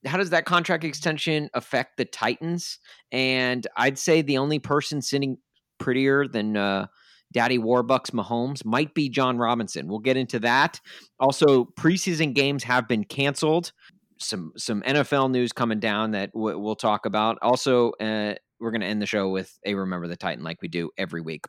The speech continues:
But before we get to Tuppen, let's talk about Tennessee Tickets dot com. I just said it,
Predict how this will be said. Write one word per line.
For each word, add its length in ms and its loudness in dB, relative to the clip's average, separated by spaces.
But 420 6
before 460 2
we 160 -2
get 400 -2
to 100 -2
Tuppen, 540 0
let's 180 -8
talk 140 2
about 200 -2
Tennessee 320 -4
Tickets 260 -2
dot 200 2
com. 340 2
I 100 2
just 220 0
said 220 4
it, 140 -4